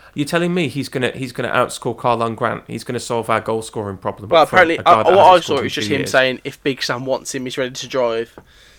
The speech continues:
Speaker 2: So I don't know how much that's a viable link, but apparently we have been linked to Josh Windass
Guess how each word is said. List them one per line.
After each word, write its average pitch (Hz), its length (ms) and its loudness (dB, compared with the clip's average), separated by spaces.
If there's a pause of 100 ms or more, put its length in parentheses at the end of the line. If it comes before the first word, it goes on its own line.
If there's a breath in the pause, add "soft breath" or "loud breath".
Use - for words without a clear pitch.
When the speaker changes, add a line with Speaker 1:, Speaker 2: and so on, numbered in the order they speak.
(240 soft breath)
Speaker 2:
So 143 200 4
I 147 40 2
don't 151 120 -4
know 143 140 0
how 131 380 -4 (380)
much 139 260 -4
that's 120 180 -6
a 135 40 -12
viable 120 500 0
link, 117 320 -8
but 131 80 -2
apparently 151 320 2
we 151 60 2
have 139 120 2
been 139 120 -2
linked 123 180 -4
to 135 60 -10
Josh 131 220 -2
Windass 131 580 -2